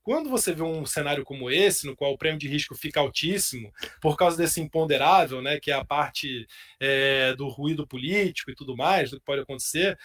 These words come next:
é, e você tendo o pressuposto que você não vai partir pra uma ruptura, que você não vai partir pra um, pra um, pra um caminho desastroso, que o Brasil é aluno nota C,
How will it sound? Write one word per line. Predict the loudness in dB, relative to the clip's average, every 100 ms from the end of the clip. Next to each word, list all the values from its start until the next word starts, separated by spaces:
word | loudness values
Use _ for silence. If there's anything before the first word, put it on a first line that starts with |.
| -20 -20 -4
é, | 0 4 4
e |
você | 4 2 4
tendo | 2 2
o |
pressuposto | -4 -6 0 0 0
que | -2
você | -2
não | -2
vai | 4 4
partir | 4 -2 -4 -8
pra | -8
uma |
ruptura, | -8 -14 -6 -2 -2
que | -2
você | -4
não | 0
vai | 4 4
partir | 2 -6 -12
pra | -10 -10
um, | -8
pra | -6
um, | -6 -6 -12 -20 -20 -6
pra | -4
um | 2
caminho | 2 2 0
desastroso, | 2 2 0 2 4 4 0
que | -2
o |
Brasil | 2 2 4
é | 2
aluno | 0 -2
nota | 0
C, | 2 2